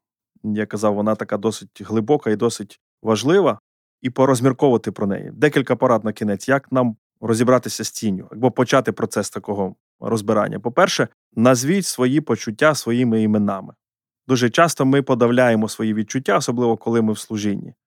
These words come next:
Що ви відчуваєте? І як ви почуваєтесь стосовно того, що ви відчуваєте? Страх, гнів, відчай, депресію, невпевненість. Тобто спробуйте зазирнути в своє серце, щоб зрозуміти, що вам приносить радість, що вас злить, що вас засмучує,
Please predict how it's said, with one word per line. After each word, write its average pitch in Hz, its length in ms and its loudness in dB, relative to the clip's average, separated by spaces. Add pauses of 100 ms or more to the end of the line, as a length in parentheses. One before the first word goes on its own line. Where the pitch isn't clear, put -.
(500)
Що - 260 0
ви 202 100 4
відчуваєте? 143 760 0 (440)
І 117 100 -2
як 160 220 2
ви 147 100 2
почуваєтесь 147 680 0
стосовно 123 400 -2
того, 143 240 -2
що 135 160 -4
ви 123 120 0
відчуваєте? 104 580 -4
Страх, 139 580 0
гнів, 113 540 0 (180)
відчай, 117 520 -2
депресію, 117 720 0
невпевненість. 117 840 0 (300)
Тобто 135 240 -4
спробуйте 202 540 2
зазирнути 139 480 2
в 127 60 -2
своє 131 240 0
серце, 175 300 0
щоб 131 240 -6
зрозуміти, 127 520 2
що 180 260 0
вам 185 140 2
приносить 147 400 -2
радість, 107 380 0
що - 200 -6
вас 143 160 -2
злить, 110 380 -4
що 143 160 -4
вас 151 120 0
засмучує, 117 640 -4